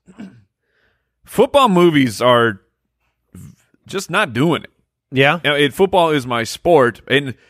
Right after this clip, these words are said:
Speaker 1: y-, I mean, you'll tell from my picks, but I'm not the, the inspirational sports movies. I enjoy them, but they're not.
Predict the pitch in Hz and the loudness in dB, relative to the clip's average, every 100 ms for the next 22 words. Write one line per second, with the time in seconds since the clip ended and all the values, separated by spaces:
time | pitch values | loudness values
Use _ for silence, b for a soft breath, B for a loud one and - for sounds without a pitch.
0 | _ _ _ _ _ - 139 143 147 156 | _ _ _ _ _ -10 -6 -4 0 0
1 | 151 - 175 160 151 135 117 - - 151 | 0 0 0 0 -4 -2 -2 -2 -2 -2
2 | - - 127 143 156 147 143 - _ _ | -2 -4 -2 -2 -2 -2 -2 -4 _ _
3 | _ _ 107 123 117 113 107 98 - - | _ _ -8 -4 -2 -4 -4 -8 -12 -10
4 | 113 147 196 - 190 185 - 156 - - | -4 0 -2 0 0 0 -2 -8 -6 0
5 | 156 156 160 160 147 165 147 107 - 120 | 2 2 -2 -4 -2 -2 -2 -6 -4 0
6 | 131 135 135 139 - _ - - 151 151 | 2 2 0 -4 -10 _ -10 -4 -4 0
7 | 147 143 127 120 | 0 0 0 -4